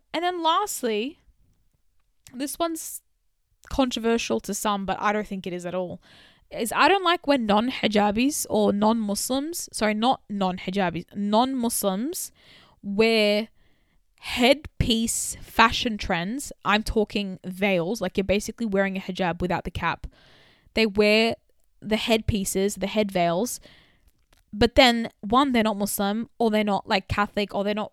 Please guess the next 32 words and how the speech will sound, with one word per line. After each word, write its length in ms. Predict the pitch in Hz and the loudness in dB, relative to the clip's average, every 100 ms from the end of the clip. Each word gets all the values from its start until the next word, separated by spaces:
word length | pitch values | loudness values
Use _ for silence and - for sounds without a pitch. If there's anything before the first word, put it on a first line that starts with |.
| _ | _
they 140 | 208 | 0
don't 120 | 220 247 | 0 -2
have 300 | - 277 262 _ | 2 2 2 _
any 280 | 233 240 254 | -4 -4 -4
attachment 760 | - - 196 - - 185 180 - | -6 -2 -2 -2 -6 -6 -6 -6
to 320 | 196 185 180 - | 0 2 0 -2
a 80 | |
head 380 | 185 185 180 196 | -4 -4 -6 -8
veil 400 | - 175 160 226 - | -2 -2 0 -4 -6
or 240 | - 180 | -4 0
a, 160 | 190 170 - | 0 0 0
or 120 | 196 | 0
a 40 | |
veil 400 | 185 185 175 202 | 2 2 2 0
in 80 | 196 | -2
general. 420 | 190 185 196 311 - - _ - _ _ _ _ | -2 -2 -2 -6 -8 -20 _ -20 _ _ _ _
And 160 | 247 233 | -2 0
then 100 | 233 | 2
they 100 | 220 | 2
wear 340 | 196 226 311 | 4 6 6
that 360 | 233 190 233 - _ _ _ _ _ - | 6 2 0 -2 _ _ _ _ _ -2
and 200 | 233 233 | 0 4
then 320 | 233 226 214 | 4 4 4
wear 240 | 220 233 262 | 6 6 4
it 100 | - | 4
with 260 | 233 214 | 4 4
skimpy 560 | - - 233 233 254 233 | 0 -4 -4 -4 -2 -2
outfits 560 | - 185 - 247 262 - - | 0 -2 2 2 2 0 -4
or, 160 | 208 208 | -2 2
like, 500 | 202 190 - - - _ _ _ _ _ _ | 2 0 -4 -18 -20 _ _ _ _ _ _
sexualized 840 | - - 226 - - 240 208 202 - | -10 0 2 2 0 2 2 2 2
outfits 640 | 208 208 - 262 269 - | 2 2 6 4 4 0